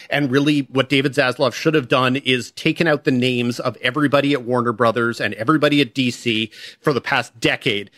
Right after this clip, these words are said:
and named their names and called them all idiots, because that was the subtext of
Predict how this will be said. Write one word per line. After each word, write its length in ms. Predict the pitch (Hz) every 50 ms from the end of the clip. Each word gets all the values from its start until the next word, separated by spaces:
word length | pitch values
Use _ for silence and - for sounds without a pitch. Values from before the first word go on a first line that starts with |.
| - -
and 440 | - 143 127 123 123 120 120 123 123
named 320 | 131 151 175 180 202 185 -
their 240 | - 165 165 160
names 420 | 156 139 139 139 139 131 123 127 123
and 180 | - 127 127
called 280 | - - - 139 127 120
them 140 | 139 123 123
all 220 | 123 123 127 - -
idiots, 400 | 151 135 117 117 104 - - -
because 340 | - - 143 - 156 143 117
that 160 | 170 180 196
was 140 | 254 208 196
the 80 | 185
subtext 500 | 135 - - 165 143 - 135 113 - -
of 140 | - 107 -